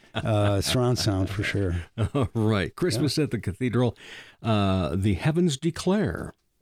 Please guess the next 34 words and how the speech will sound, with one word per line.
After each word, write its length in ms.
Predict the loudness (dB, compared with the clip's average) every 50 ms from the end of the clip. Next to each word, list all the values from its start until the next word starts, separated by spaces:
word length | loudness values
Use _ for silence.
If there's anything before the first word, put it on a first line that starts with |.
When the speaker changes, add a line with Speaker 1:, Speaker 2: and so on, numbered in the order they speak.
| _ _ _ _ _ -4
Speaker 2:
is 240 | -2 -2 -2 0 -2
what 220 | -2 -2 -2 -2
you've, 200 | -4 -4 -2 -2
uh, 100 | -2 0
labeled 440 | 0 0 0 -2 -2 -4 -4 -6 -6
it 100 | -6 -6
as 220 | -6 -6 -6 -8
this 240 | -8 -8 -8 -6 -4
year. 120 | -4 -4
Speaker 1:
The 100 | -4 -2 -4
Heavens 280 | -4 -2 -2 -2 -2
Declare, 440 | -4 -6 -6 -4 -2 0 0 0 0
'cause, 360 | -2 -2 -4 -4 -4 -4 -4
uh, 320 | -4 -2 -2 -2 -2 -4 -6 -8 _ _ _ _ _ _ _ _ _ _ -4
these 380 | 0 0 2 2 0 0 -2
were 400 | -2 0 0 0 0 0 0 -2
the 120 | -2 -2 0
Magi, 440 | 0 0 0 -2 0 0 0 0 0
learned 380 | 0 2 2 2 2 0 0 0
men 320 | 0 0 2 0 0 0
who 140 | 0 -2 -2
studied 380 | -4 -4 -4 -2 -2 -2 -2
the 80 | -2 -4
stars, 440 | -4 -4 -4 -4 -4 -2 0 2 2
Speaker 2:
Mm-hmm. 480 | 2 2 2 2 0 -2 -2 -2 -4
Speaker 1:
and 80 | -4 -2
the 60 | -2 -2
heavens 400 | -2 -2 -2 -2 -2 -2 -4 -6
declared 420 | -10 -10 -8 -8 -6 -4 -4 -4
the 80 | -4 -4
birth 320 | -4 -4 -4 -4 -4 -4
of 60 | -4
the 60 | -4
Messiah. 480 | -4 -4 -4 -4 -6 -6 -6 -6 -6